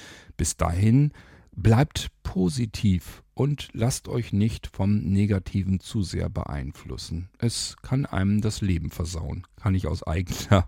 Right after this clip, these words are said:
<laughs> Erfahrung sagen. Und genauso geht's eben andersherum auch.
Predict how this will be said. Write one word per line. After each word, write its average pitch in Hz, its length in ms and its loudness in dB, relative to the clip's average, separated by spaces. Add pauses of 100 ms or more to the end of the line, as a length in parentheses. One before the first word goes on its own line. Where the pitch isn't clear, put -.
(160)
<laughs> - 180 -18
Erfahrung 90 600 0
sagen. 76 520 -6
Und 107 160 0
genauso 92 400 2
geht's 98 260 -2
eben 85 200 2 (100)
andersherum 92 600 0
auch. 175 280 0